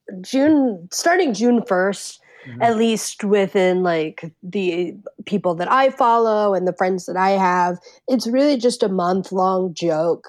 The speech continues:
Speaker 1: of just w-, watching how shallow brands can be. And then as soon as June's over, they jump to the next quote
Speaker 2: Mm-hmm.
Speaker 1: unquote trendy thing. Like, there's a TikTok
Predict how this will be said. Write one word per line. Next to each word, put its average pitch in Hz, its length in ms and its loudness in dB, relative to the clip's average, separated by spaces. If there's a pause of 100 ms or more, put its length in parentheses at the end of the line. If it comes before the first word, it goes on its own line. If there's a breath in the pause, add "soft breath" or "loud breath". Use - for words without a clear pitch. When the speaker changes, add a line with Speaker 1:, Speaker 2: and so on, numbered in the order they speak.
(180)
Speaker 1:
of 156 800 0 (760)
just - 440 -2 (120)
w-, 180 480 -6 (120)
watching 208 380 0
how 185 200 0
shallow 175 400 0
brands 165 380 -4
can 170 180 -8
be. 175 340 -2
And 180 160 0
then 165 140 0
as 165 160 -4
soon 180 240 0
as 175 160 0
June's 160 400 -4
over, 170 440 0
they 175 140 0
jump 151 300 -4
to - 100 -6
the 165 120 -6
next - 600 -8 (340 soft breath)
quote 185 120 0
Speaker 2:
Mm-hmm. 165 60 0
Speaker 1:
unquote 156 340 -2
trendy 180 840 -2 (200)
thing. 170 400 -4 (420 loud breath)
Like, 170 220 0
there's 185 540 0
a 175 420 -4
TikTok 226 460 0